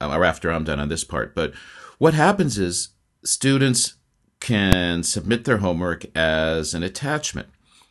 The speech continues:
And where this becomes really, really great is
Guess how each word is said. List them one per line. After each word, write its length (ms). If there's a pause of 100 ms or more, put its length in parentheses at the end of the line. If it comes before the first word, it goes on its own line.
(220)
And 120
where 140
this 180
becomes 520
really, 920
really 520
great 460 (540)
is 920